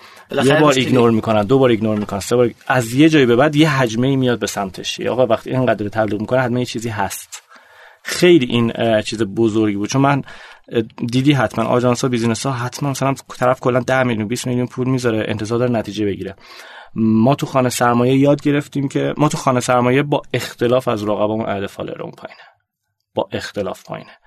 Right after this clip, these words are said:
Speaker 2: اگر
Speaker 1: آقا فالوورتون ارگانیکه فکر کنم.
Speaker 2: اه، ما ارگانیک داریم، از روی تبلیغات هم داریم،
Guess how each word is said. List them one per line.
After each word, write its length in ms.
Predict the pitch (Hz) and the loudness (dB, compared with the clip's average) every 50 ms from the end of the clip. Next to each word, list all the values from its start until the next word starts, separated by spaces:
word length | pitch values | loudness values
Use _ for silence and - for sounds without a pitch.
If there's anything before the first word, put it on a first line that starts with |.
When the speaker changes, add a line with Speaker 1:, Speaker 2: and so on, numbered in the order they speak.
| _ _ - - - - - - _ _ _ - | _ _ -20 -20 -20 -20 -20 -20 _ _ _ -4
Speaker 2:
اگر 160 | 120 120 123 | -2 2 2
Speaker 1:
آقا 200 | 147 147 - 214 | 2 4 4 2
فالوورتون 560 | 208 - - 165 165 165 165 175 196 - 247 226 | 0 0 -4 -4 -2 0 0 -2 -2 -2 -2 0
ارگانیکه 460 | 196 190 170 175 175 196 226 - - | 0 0 0 -2 -2 -2 -2 -4 -6
فکر 140 | - - - | -12 -14 -18
کنم. 220 | _ - - 104 - _ _ - - | _ -16 -18 -18 -20 _ _ -8 -4
Speaker 2:
اه، 220 | 120 120 117 117 110 | -2 0 0 0 2
ما 360 | 113 113 131 135 131 123 - - | 2 4 6 6 6 4 4 2
ارگانیک 520 | 123 120 101 117 120 120 120 113 - - | 0 2 2 2 2 2 2 0 -2 -2
داریم، 420 | - 117 123 131 147 165 185 180 - | 0 2 4 4 6 4 4 4 2
از 200 | 123 117 101 107 | 0 -2 0 2
روی 80 | 127 127 | 0 0
تبلیغات 520 | - - 113 107 104 107 101 117 117 - | 0 0 0 0 0 0 0 0 0 0
هم 160 | 117 98 92 | -2 -6 -6
داریم، 200 | 90 - - - | -8 -10 -12 -16